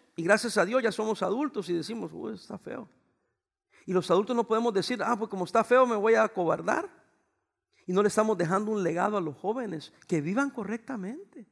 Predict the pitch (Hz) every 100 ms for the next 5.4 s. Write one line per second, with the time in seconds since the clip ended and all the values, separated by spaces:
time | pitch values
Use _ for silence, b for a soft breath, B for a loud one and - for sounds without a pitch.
0 | _ _ _ _ _ - 202 220 285 -
1 | 220 302 339 240 190 175 320 480 196 _
2 | _ - - - - - - - - -
3 | _ _ _ - 220 196 247 294 294 -
4 | 247 285 359 - 202 247 262 240 262 262
5 | 214 185 254 285